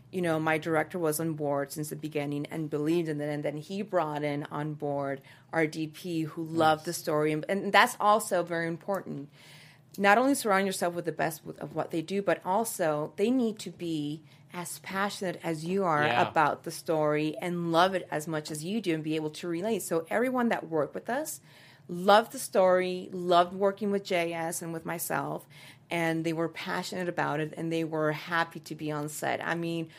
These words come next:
Speaker 1: we ran into some of the, a crew member about two weeks after filming, and they literally told us that our set was actually one of the most enjoyable sets that they had ever been in.
Speaker 2: Wow.
Speaker 1: So that just made me happy.
Speaker 2: Yeah,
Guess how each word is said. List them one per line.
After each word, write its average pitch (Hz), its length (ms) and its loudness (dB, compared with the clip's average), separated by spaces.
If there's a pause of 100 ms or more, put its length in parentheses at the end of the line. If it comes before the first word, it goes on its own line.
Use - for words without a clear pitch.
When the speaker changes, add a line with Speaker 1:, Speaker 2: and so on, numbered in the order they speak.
(200)
Speaker 1:
we 220 140 -2
ran 202 280 6
into 190 300 -2
some 170 220 -4
of 165 100 -4
the, 165 120 -2 (220)
a - 100 -6
crew 381 320 0
member 151 640 4 (100)
about 156 640 0 (120)
two 277 160 -4
weeks 240 300 -4
after 180 240 -6
filming, 185 500 -6
and 165 160 -2
they 175 100 2
literally 175 640 0 (380)
told 233 340 4
us 160 220 0
that 156 320 -2 (580)
our 220 200 6
set 202 340 2
was 165 400 4 (140)
actually 175 320 2
one 170 140 -2
of 170 40 -6
the 170 80 2
most 165 300 -2
enjoyable 151 420 -4
sets - 320 -10
that - 140 -12
they 151 100 -10
had 143 180 -8
ever 143 140 -10
been 156 260 -2
in. - 240 -14 (280)
Speaker 2:
Wow. 127 300 0
Speaker 1:
So 165 140 -2
that 427 320 4
just 523 160 0
made 427 200 6
me 415 80 4
happy. 330 320 2
Speaker 2:
Yeah, 233 460 2